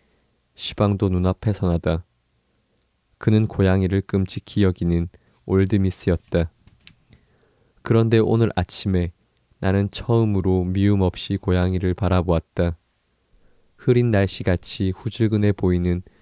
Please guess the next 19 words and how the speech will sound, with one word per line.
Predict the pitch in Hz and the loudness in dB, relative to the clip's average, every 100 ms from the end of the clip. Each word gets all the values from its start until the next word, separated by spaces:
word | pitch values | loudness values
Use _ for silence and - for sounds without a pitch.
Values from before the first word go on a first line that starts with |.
| _ _ - | _ _ -2
회색빛 | 110 110 - 104 - | -2 -2 -2 -4 -4
털이며 | - 104 95 87 87 85 _ _ _ _ _ _ _ _ | -6 -2 0 2 0 -2 _ _ _ _ _ _ _ _
가냘픈 | 92 95 104 - 107 | 0 2 2 0 -4
몸매가 | 104 95 92 92 90 90 87 - _ _ _ | 0 0 2 0 2 0 -2 -8 _ _ _
나의 | 110 92 98 - | -4 0 0 0
동정을 | 95 92 92 92 98 | -2 0 0 2 0
샀다. | 98 92 - 87 85 - _ _ _ _ _ _ _ _ _ _ _ | 0 -4 -2 -2 -2 -4 _ _ _ _ _ _ _ _ _ _ _
입춘을 | 127 - - 127 123 117 | -2 0 0 4 4 2
지난 | - 98 92 | 2 2 2
햇빛도 | 101 - - 101 _ 95 85 - _ _ - | -2 -6 -6 -6 _ 0 0 -2 _ _ -2
이 | 120 107 | 2 4
늙고 | 107 107 104 - 107 101 | 4 2 2 2 2 4
오종종한 | 110 104 104 95 92 98 95 95 | 4 2 2 0 2 2 4 2
고양이의 | 98 - 92 92 92 92 95 | 0 2 4 4 2 2 2
몸에 | 90 87 90 90 - _ _ _ - | 2 2 2 0 -4 _ _ _ -8
포근한 | - 104 101 98 98 | -4 0 0 0 0
인상을 | 95 - 98 95 92 | -2 -2 -2 0 -2
주지 | - - 98 | -6 -6 -4
못했다. | 82 - 101 _ 87 85 | -4 -6 -12 _ -2 -2